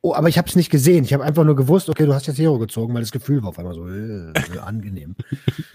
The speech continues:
Ähm, und, und dann war ich,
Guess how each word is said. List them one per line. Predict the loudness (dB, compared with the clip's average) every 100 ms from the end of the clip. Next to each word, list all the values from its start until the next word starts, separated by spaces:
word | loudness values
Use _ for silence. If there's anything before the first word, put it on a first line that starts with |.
| -6 -6 -10 -14 _ 0
Ähm, | 4 6 4 2 -2 _ _ _ _ _ -2
und, | 0 0 -4 _ _ -12 -12 -14 -16 -12 -2
und | 0
dann | 4 4
war | 6 4
ich, | 0 -8 -12